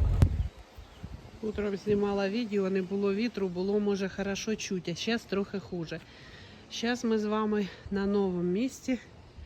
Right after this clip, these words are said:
Місто називається Дяніш. Тут ми зимою з вами косили, чи той сніг откидали, якщо пам'ятаєте, довго. А тепер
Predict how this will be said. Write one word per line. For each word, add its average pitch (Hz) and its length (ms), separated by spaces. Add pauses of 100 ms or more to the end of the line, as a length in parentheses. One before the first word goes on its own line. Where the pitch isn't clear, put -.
(580)
Місто 202 360
називається 180 800
Дяніш. 170 720 (3000)
Тут 247 200
ми 226 160
зимою 214 440
з 202 60
вами 196 300
косили, 190 560 (600)
чи 220 60
той 196 240
сніг 240 360
откидали, 160 640
якщо 160 220 (140)
пам'ятаєте, 160 600
довго. 160 420 (760)
А - 60
тепер 247 400